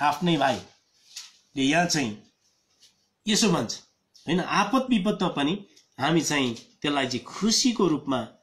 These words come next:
हामीले लिनुपर्ने रहेछ। परमेश्वरले त्यसमा पनि हामीलाई केही कुरा सिकाउँदै हुनुहुन्छ है। इजरायलीहरूलाई चालिस वर्षसम्म मरुभूमिमा यात्रा गर्नलाई दिनु, जबकि त्यो बाटो चालिस दिनको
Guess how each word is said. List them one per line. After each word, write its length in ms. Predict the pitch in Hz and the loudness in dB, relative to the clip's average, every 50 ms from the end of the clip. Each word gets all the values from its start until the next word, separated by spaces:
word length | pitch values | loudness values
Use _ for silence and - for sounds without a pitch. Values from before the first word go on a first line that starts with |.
| _ _ _ _ | _ _ _ _
हामीले 320 | - 120 123 127 120 120 113 | -6 -4 -2 -2 -2 -2 -2
लिनुपर्ने 560 | 110 113 117 113 104 107 110 101 101 101 98 | -2 -4 -4 -6 -6 -8 -10 -12 -12 -12 -14
रहेछ। 260 | 95 - - - - - _ _ _ _ _ _ _ _ _ _ _ _ _ | -18 -20 -20 -20 -20 -20 _ _ _ _ _ _ _ _ _ _ _ _ _
परमेश्वरले 540 | - 143 160 190 247 269 - - 285 269 262 | 0 2 4 6 4 4 4 4 4 4 2
त्यसमा 340 | 208 - 254 240 - 302 277 | 2 2 0 0 2 0 0
पनि 180 | 277 294 294 285 | 2 2 4 4
हामीलाई 280 | 247 247 233 226 214 | 6 4 4 4 4
केही 180 | 214 - 240 233 | 2 2 0 2
कुरा 220 | - 214 214 190 | 2 2 2 2
सिकाउँदै 480 | 175 - 208 202 202 220 220 220 208 220 | 2 2 0 2 4 4 4 4 4 2
हुनुहुन्छ 320 | 190 180 190 190 185 190 | 4 4 2 2 2 2
है। 280 | 185 175 214 220 - - _ _ _ _ _ _ - - _ _ _ _ _ _ - - - - - - - _ _ _ _ _ _ _ _ _ _ _ _ _ | 2 2 2 -2 -6 -12 _ _ _ _ _ _ -20 -20 _ _ _ _ _ _ -20 -20 -18 -16 -16 -16 -16 _ _ _ _ _ _ _ _ _ _ _ _ _
इजरायलीहरूलाई 720 | - 160 160 175 214 202 262 285 311 294 285 262 254 240 | -2 0 2 4 4 6 6 6 6 6 6 4 4 2
चालिस 520 | 214 - 220 196 220 269 311 285 - - 262 | 2 4 4 4 6 6 4 2 2 2 2
वर्षसम्म 600 | 254 - - 226 190 214 214 190 160 160 165 165 | 2 2 2 2 2 4 4 4 4 4 4 4
मरुभूमिमा 640 | 202 233 254 240 214 208 208 202 180 156 113 - - - - _ _ _ | 4 2 2 2 2 4 4 4 4 2 0 -2 -8 -20 -20 _ _ _
यात्रा 400 | 143 151 185 196 196 196 208 208 | 0 2 4 4 2 4 2 2
गर्नलाई 360 | 190 185 175 170 165 160 151 143 | 4 4 2 2 2 0 2 0
दिनु, 240 | 151 165 160 127 - - - - - _ _ _ _ _ - 320 | 0 0 0 -2 -4 -6 -14 -20 -20 _ _ _ _ _ -12 -4
जबकि 320 | - 170 180 208 226 240 254 | -2 0 2 2 4 2 2
त्यो 180 | 190 - 240 | 2 2 2
बाटो 340 | 180 180 202 208 214 214 233 | 4 4 4 4 2 0 -2
चालिस 460 | 220 - 240 220 233 254 269 - - | -2 2 4 4 6 6 4 2 4
दिनको 240 | - 262 262 - 247 | 2 2 2 2 -2